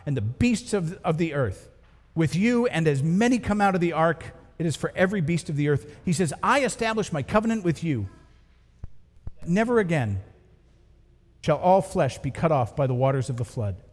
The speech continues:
and never again will there be a flood to destroy the earth."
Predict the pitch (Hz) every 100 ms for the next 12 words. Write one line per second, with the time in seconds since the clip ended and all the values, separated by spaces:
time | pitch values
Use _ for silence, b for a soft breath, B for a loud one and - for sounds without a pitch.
0 | - _ _ _ - 139 135 147 190 202
1 | 165 147 139 107 90 - - _ _ -
2 | 139 135 131 120 - 170 139 98 127 117
3 | 107 - 123 104 104 95 -